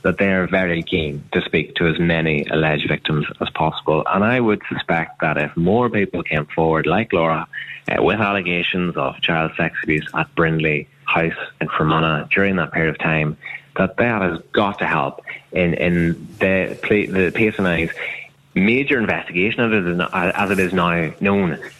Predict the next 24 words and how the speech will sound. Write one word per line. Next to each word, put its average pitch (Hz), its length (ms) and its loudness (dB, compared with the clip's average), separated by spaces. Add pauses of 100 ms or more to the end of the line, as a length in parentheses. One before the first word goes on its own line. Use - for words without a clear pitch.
(140)
uh, 82 280 0 (100)
into 107 580 2
historical, 85 800 0
uh, 76 300 0
child 78 340 0
sex - 220 -2
abuse 80 240 0
cases 78 320 -2
in 78 140 2
Fermanagh. 76 400 0 (460)
They 104 100 4
launched 117 400 0
a, 82 440 -2
a 78 60 0
review 104 480 2
into 85 360 0
all 87 140 4
of 85 120 -4
those 82 140 0
cases, 80 420 -2 (220)
um, 76 320 0
when 80 140 2
we 82 240 4
started 78 360 0